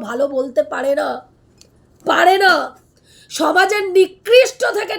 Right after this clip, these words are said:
নিকৃষ্টতম নরকের কীট যেগুলো আছে, সেই নরকের কীটরাই তোর ভিডিওকে প্রশংসা করতে পারে। বুঝতে পেরেছিস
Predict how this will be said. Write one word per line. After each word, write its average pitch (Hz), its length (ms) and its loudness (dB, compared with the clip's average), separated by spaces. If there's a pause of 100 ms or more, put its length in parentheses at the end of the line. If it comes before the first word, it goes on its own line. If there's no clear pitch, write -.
নিকৃষ্টতম 403 680 -8 (180)
নরকের 349 400 -2 (140)
কীট 466 260 0
যেগুলো 392 300 -6 (100)
আছে, 294 220 -10 (460)
সেই 349 300 2
নরকের 370 480 0 (120)
কীটরাই 403 580 2 (380)
তোর 349 180 -6 (160)
ভিডিওকে 370 460 -6 (120)
প্রশংসা 349 480 -8
করতে 359 320 -6 (100)
পারে। 330 260 2 (1080)
বুঝতে 359 380 0
পেরেছিস 440 500 2